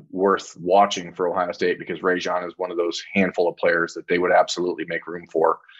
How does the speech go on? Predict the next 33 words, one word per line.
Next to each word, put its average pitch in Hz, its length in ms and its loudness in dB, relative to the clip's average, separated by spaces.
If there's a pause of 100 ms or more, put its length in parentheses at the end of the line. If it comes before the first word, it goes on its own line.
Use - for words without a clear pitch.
(240)
in 92 160 2
the 85 60 -2
class 85 400 2
of 82 80 -4
twenty 87 340 -2
twenty-one. 82 680 -4
So, 80 300 -2 (460)
um, 80 340 6 (880)
who 190 120 8
knows? - 360 4
Lots 95 300 4
of - 80 -10
things 98 260 0
can, 87 380 -8
can 85 320 -4
occur 87 420 2
in 85 80 -2
the 82 80 -6
next 82 320 -6
few 85 160 2
weeks, 87 260 0
but 87 60 -8
we 92 120 2
have 92 100 0
twenty-nine 107 500 2
days 92 260 0
till 90 140 -2
signing 90 320 -2
day, 90 120 -2
twenty-eight 90 400 -2
days, 85 180 0
I'm 85 80 -10
sorry, 87 240 2